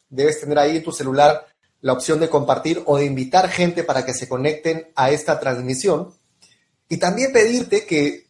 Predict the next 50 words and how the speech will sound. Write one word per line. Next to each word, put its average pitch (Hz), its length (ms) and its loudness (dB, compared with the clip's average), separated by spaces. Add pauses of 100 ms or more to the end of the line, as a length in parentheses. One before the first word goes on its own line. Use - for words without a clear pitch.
(120)
le 156 160 0
des 208 220 4
algunos, 214 760 -4 (520)
algunas 180 280 2
manitos 180 520 -2
y 156 80 -4
corazones, 147 580 0 (500)
porque 139 220 -4
mientras 147 400 0
más 214 460 -2 (260)
iconos 170 480 -2
le 131 120 -2
des, 156 360 0
el 135 140 -4
Facebook 180 640 -4
detecta 170 460 -4
que 160 100 -6
este 165 200 -8
contenido 151 380 -4
es 151 80 -6
relevante 147 480 0
y 139 60 -4
lo 120 100 0
muestra 143 380 -4
más 143 180 -4
arriba 143 340 -2
para 120 220 -6
toda 139 260 -6
la 123 100 -4
gente 131 220 -8
que 123 120 -8
también 117 260 -8
sigue 131 220 -6
la 117 100 -4
página, 123 420 -4 (440)
para 113 200 -4
que 117 60 -6
aquellos 139 280 -6
que 127 100 -12
no 120 120 -8
tienen 143 160 -8
la 127 120 -2
suerte 147 220 -2
de 131 40 -4
estar - 160 -12
conectados 135 400 -4
todavía 135 340 -2
se 123 100 -8
puedan 131 240 0
enterar 127 480 2